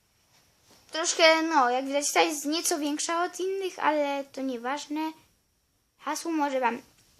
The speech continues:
podam, jak mi się już ta książka całkowicie skończy. Na razie wam nie podam. I teraz wystarczy się ino zalogować. Zaloguj się do książki. Oczywiście, jak wpiszę tutaj swoje nazwisko, to wtedy będę mogła to kliknąć.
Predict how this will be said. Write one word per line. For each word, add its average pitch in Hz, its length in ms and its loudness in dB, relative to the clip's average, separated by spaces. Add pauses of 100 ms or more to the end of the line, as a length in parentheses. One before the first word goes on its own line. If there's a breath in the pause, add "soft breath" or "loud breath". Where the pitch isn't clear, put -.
(180)
podam, 269 320 -4
jak 247 320 -8
mi 240 120 -12
się - 140 -6
już 247 160 -2
ta 233 120 -8
książka 240 400 -10
całkowicie 269 760 0
skończy. 277 400 0
Na 240 100 0
razie 247 240 -6
wam 247 180 -10
nie 262 120 -2
podam. - 260 -12 (240)
I 254 120 -2
teraz 285 280 2
wystarczy 262 800 -4
się 220 180 -8
ino 226 460 -12 (920 soft breath)
zalogować. 294 840 6 (280)
Zaloguj 349 520 6
się 311 280 -4
do 339 120 -6
książki. - 960 -8 (180)
Oczywiście, 262 480 -8
jak - 140 -14
wpiszę - 320 -8
tutaj - 260 -8
swoje 311 200 -4
nazwisko, 349 580 -2 (400 loud breath)
to 247 180 -4
wtedy 226 260 -8
będę - 200 -14
mogła 220 260 -12
to 359 180 -2
kliknąć. - 720 -12